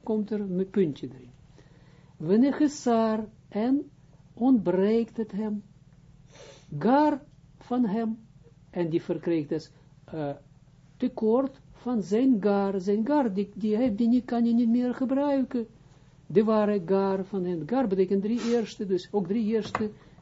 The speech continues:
sferot en drie eerste kilim. Alidei pnimiut hailion shlo. Kijk nou, door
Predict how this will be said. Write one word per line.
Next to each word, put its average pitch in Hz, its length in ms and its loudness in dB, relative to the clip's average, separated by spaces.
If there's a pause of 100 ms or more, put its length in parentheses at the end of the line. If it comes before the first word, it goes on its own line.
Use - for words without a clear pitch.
(260)
sferot 262 500 -2
en 151 80 -2
drie 135 160 -2
eerste 165 280 -6
kilim. 131 500 -6
Alidei 151 1080 -4
pnimiut 233 880 0 (320)
hailion 143 800 -4
shlo. 196 400 -8 (120)
Kijk 196 220 -4
nou, 175 140 -6 (500)
door 214 520 0